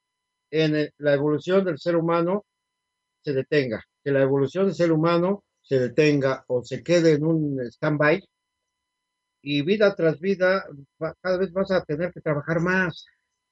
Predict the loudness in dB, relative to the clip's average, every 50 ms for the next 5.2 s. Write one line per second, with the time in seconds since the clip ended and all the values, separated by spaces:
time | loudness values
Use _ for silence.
0 | _ _ 2 2 2 4 4 4 6 6 4 2 0 -2 -4 -4 0 0 0 0
1 | 0 -4 -8 -8 -8 -10 _ _ _ -8 -6 -4 -2 0 0 -2 -2 -2 -2 0
2 | 0 0 0 -2 -2 -6 -6 -2 0 0 0 0 -2 -8 -20 -20 _ _ _ _
3 | _ _ _ _ -10 -8 -8 -8 -6 -2 2 4 6 6 6 4 4 2 0 0
4 | 0 -2 -2 0 0 0 0 4 4 4 4 4 2 0 0 -2 -2 -6 -12 -18
5 | -20 _ _